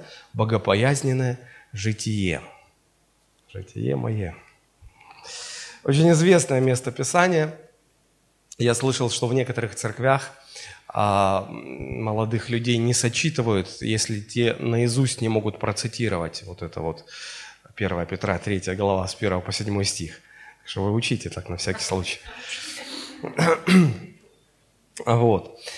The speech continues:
Хотя всем этот стих известен, и многие даже знают его наизусть,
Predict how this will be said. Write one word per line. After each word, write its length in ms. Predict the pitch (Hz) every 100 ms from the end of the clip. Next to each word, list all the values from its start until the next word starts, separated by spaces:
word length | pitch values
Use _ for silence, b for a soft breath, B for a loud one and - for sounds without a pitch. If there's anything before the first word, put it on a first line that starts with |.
| B B
Хотя 300 | - 151 175
всем 180 | 165 165
этот 220 | 160 151
стих 260 | - 170 156
известен, 640 | 135 156 165 156 127 113
и 60 | 120
многие 380 | 135 147 131 131
даже 280 | 127 123
знают 420 | 123 123 123 113 110
его 160 | 107
наизусть, 760 | 104 101 95 110 196 160 -